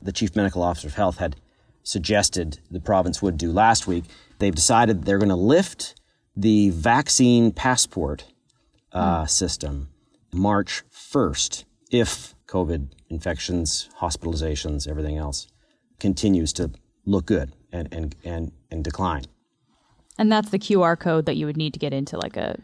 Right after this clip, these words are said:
Speaker 2: a restaurant or a
Speaker 1: Restaurant, bar, gym, that kind of
Speaker 2: Yeah.
Speaker 1: thing. Yeah, that's gonna be gone March first.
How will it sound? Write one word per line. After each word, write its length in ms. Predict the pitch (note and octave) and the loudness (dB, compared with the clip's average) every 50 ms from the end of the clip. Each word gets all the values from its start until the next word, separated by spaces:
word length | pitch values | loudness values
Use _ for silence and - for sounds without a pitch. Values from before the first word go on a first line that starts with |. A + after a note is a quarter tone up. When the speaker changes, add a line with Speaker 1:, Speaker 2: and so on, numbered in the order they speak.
| - | -8
Speaker 2:
a 60 | - | -8
restaurant 720 | E3+ D#3+ F3+ E3 E3 - - - E3+ D#3 D3+ C#3+ D3 D3 - | -4 0 0 0 0 0 -2 -2 0 0 0 0 -2 -4 -6
or 140 | D#3+ D#3 - | -6 -2 0
a 40 | |
Speaker 1:
Restaurant, 360 | A#2+ A#2+ A#2 - B2+ A2 G#2 - | 2 2 2 4 2 2 4 4
bar, 260 | A#2 A2 G#2+ G#2+ G#2 | 4 6 6 6 4
gym, 300 | F2 G2 G#2+ G2+ G2 F#2 | 4 2 2 4 4 4
that 180 | F#2 F#2 F2+ | 2 0 0
kind 160 | - - F#2+ F#2 | 0 0 0 2
of 60 | E2 | 2
Speaker 2:
Yeah. 80 | E2 | 0
Speaker 1:
thing. 200 | E2+ G2 F2+ F2 | 0 0 0 0
Yeah, 220 | E2+ F#2 G2 F#2 D#2+ | 2 2 2 2 2
that's 260 | D#2+ G#2 A#2+ B2+ - | 4 4 4 4 2
gonna 220 | - C#3+ B2+ A#2 | 2 2 4 4
be 180 | G#2 F#2 G#2 G2 | 4 4 4 2
gone 600 | D#2+ - A2 A2 A2+ A2 G#2 G#2 G2+ G2+ F#2+ D#2+ - - _ _ _ _ _ _ | 4 4 4 6 6 6 6 6 4 4 2 0 -4 -12 _ _ _ _ _ _
March 320 | - G#2+ A2 G#2+ G2+ - - | 0 2 4 4 2 0 -2
first. 800 | - - - E3 E3+ C#3+ A2 G2 A2+ B2+ - - - - - | -6 -2 2 4 4 6 6 4 4 4 2 2 0 -2 -6